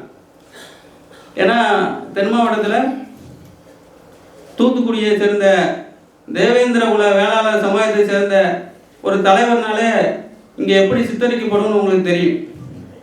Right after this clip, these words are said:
நாங்கள், நாங்க வந்து எப்போதும் அருவாளோட சுத்துற மாதிரியும்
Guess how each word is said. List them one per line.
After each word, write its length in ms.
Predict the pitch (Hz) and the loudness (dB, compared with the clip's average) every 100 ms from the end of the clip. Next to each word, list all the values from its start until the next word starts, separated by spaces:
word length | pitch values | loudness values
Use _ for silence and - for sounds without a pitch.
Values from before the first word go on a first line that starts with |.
| - - - - - - - - - | -20 -20 -20 -20 -20 -20 -20 -20 -2
நாங்கள், 400 | 160 196 214 208 196 | 2 2 2 0 0
நாங்க 280 | 190 180 202 | 0 0 2
வந்து 400 | 214 208 226 202 | 0 0 2 2
எப்போதும் 440 | 185 202 220 220 208 | 2 0 -2 0 2
அருவாளோட 460 | 190 214 220 214 | 2 2 0 0
சுத்துற 420 | 208 196 190 202 | 0 -2 -2 0
மாதிரியும் 520 | 202 185 180 202 - | 0 0 0 0 -6